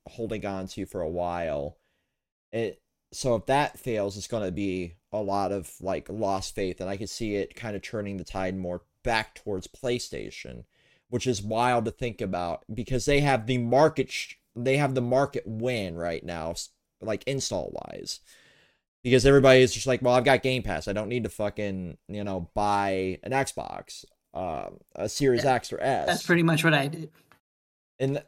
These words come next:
Speaker 1: like, the only way they're getting me to buy a Series X is if it is a console exclusive.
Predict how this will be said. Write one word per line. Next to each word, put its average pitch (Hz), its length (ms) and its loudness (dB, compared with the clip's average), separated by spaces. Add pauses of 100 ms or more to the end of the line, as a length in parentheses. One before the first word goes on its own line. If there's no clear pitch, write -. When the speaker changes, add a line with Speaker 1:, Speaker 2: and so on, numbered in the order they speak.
(160)
Speaker 1:
like, 123 480 -2
the 139 260 4
only 190 220 8
way 165 180 8
they're 156 160 6
getting 147 340 2
me 131 160 0
to 131 160 -4
buy 110 240 0
a 123 120 2
Series 120 560 0
X - 400 -6
is 120 200 -2
if 123 160 0
it 117 100 -2
is 117 140 -2
a 110 80 -2
console 110 520 -6
exclusive. - 720 -8